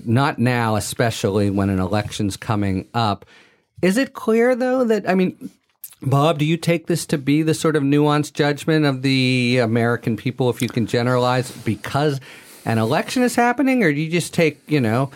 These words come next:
half the country to say, "Damn, damn no, I want my Trump"? And I, you know, it's not that the election is coming and we can have a sober judgment. It's, "I want Trump."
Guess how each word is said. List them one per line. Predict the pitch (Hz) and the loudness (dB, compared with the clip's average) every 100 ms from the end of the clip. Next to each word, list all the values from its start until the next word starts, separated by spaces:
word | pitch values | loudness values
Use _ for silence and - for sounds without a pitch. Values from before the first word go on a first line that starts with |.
| - _ | -14 _
half | - 127 127 - | -6 -2 -2 -4
the | |
country | - 135 120 127 | -4 -4 -2 -4
to | 120 | -2
say, | 139 123 | -2 -2
"Damn, | 92 117 131 143 147 151 143 131 113 | -2 0 2 2 2 2 2 0 -2
damn | 117 135 156 | 0 2 2
no, | 151 202 165 | 4 4 4
I | 120 135 | 2 2
want | 139 160 226 - | 2 2 0 0
my | 131 120 | 0 0
Trump"? | 113 131 120 208 - | -2 -2 -2 -2 -2
And | 131 131 127 | 0 0 0
I, | 117 123 | 0 0
you | 131 | 0
know, | 131 127 | 0 0
it's | - | 0
not | 139 160 - | 0 0 -2
that | - | -2
the | 98 | -2
election | 85 92 - - | 0 -2 -2 -4
is | 95 - | -4 -4
coming | 101 92 107 110 | -4 -2 -2 -2
and | 98 | -2
we | 92 | -4
can | 95 | -4
have | 90 87 | -4 -4
a | |
sober | - 104 95 95 87 | -4 -2 -2 -2 -4
judgment. | 98 92 104 113 | -4 -4 -2 -2
It's, | 101 - - _ - - _ _ | -2 -6 -12 _ -20 -20 _ _
"I | 92 | -2
want | 117 185 214 | 0 0 0
Trump." | 269 285 - | 0 -2 -4